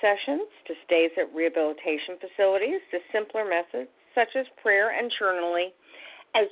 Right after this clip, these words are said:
well as the eight other recovery tools that Patrick Carnes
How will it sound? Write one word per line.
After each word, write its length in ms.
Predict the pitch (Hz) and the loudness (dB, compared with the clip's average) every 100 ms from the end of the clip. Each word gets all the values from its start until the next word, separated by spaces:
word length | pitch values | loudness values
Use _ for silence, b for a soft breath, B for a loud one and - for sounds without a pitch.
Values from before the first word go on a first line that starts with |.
| 208 | -2
well 400 | 208 240 247 - | 0 2 0 -2
as 280 | 190 185 185 - | -4 -4 -6 -10
the 120 | 190 170 - | -12 -10 -2
eight 240 | 190 196 202 _ - | 0 2 -2 _ -8
other 260 | 170 170 | -4 -2
recovery 600 | 160 165 - 160 151 160 156 - | -2 -6 -6 -10 -4 -4 -6 -8
tools 280 | 156 127 120 | -6 -6 -6
that 120 | 139 | -10
Patrick 380 | - 139 - 143 | -6 -6 -6 -12
Carnes 340 | - 214 220 | -2 0 0